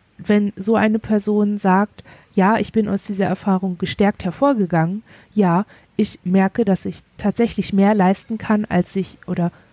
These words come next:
aushalten kann, als ich dachte, dass ich könnte“,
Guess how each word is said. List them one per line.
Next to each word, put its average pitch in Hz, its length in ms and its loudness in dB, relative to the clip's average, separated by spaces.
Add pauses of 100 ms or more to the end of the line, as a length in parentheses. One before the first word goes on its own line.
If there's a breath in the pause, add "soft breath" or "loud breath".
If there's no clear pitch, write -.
aushalten 226 520 2
kann, 226 200 -2
als - 180 -2
ich 156 100 -12
dachte, 226 280 0
dass 180 220 0
ich - 140 -12
könnte“, 180 380 -2